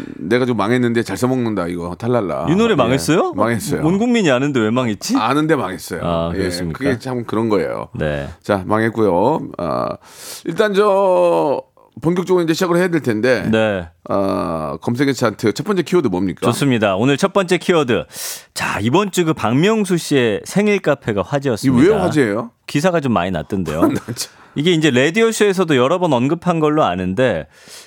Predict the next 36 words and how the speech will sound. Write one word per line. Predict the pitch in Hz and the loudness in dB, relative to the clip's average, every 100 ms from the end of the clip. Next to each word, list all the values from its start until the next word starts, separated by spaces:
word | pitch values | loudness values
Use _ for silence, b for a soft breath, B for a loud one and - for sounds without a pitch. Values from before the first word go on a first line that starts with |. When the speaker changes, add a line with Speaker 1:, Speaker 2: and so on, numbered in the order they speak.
| B _ _ - | B _ _ -2
Speaker 2:
아니, | 139 | -2
근데 | 139 107 | 0 -2
도대체 | - 143 190 123 | 0 0 0 0
생일 | 156 226 269 | 0 0 2
카페가 | 254 - 190 135 | -2 -2 0 0
뭐야 | 92 117 214 240 | 2 2 4 2
하는 | 214 165 | 0 0
분들 | 135 107 104 107 92 | 0 2 2 2 2
Speaker 1:
아, | |
저도, | 120 185 156 | 2 2 2
저도, | 120 175 196 151 101 | 2 2 2 0 -4
저도 | - 165 | -6 -2
몰랐어요. | 214 143 143 127 147 190 123 | 0 0 0 0 -4 -2 -4
Speaker 2:
계실 | 120 117 151 | -2 0 -2
거예요. | - 113 92 82 87 90 | 0 0 0 -2 -2 0
Speaker 1:
네, | 117 | 0
Speaker 2:
그래서 | 110 117 | 0 0
이게 | 110 | 0
어떤 | 101 107 170 | 0 2 2
Speaker 1:
네. | |
Speaker 2:
문화인지 | 160 143 120 110 | 2 0 0 -2
좀 | 113 | -2
설명을 | 165 175 180 151 | 0 0 0 0
드릴게요. | 110 101 104 98 | 0 -4 -2 -2
근데 | 135 139 | 2 2
일단 | 139 165 160 117 B | 2 2 0 -2 B
생일 | - 220 240 247 | -4 0 0 0
카페가 | 202 - 139 127 151 87 - | -2 0 0 2 2 0 -2
Speaker 1:
네. | 107 92 69 - | -2 -2 -4 -4
Speaker 2:
저도 | - 175 240 233 | 0 2 4 4
사실은 | 226 214 208 208 170 | 4 4 2 4 2
그렇게 | 160 170 196 180 | 2 2 2 2
익숙한 | 135 160 - 226 226 202 | 2 2 0 0 2 4
그런 | 160 160 | 4 4
문화는 | 120 135 165 101 | 4 4 4 2
아니었는데, | 113 117 110 127 123 | 2 2 2 2 0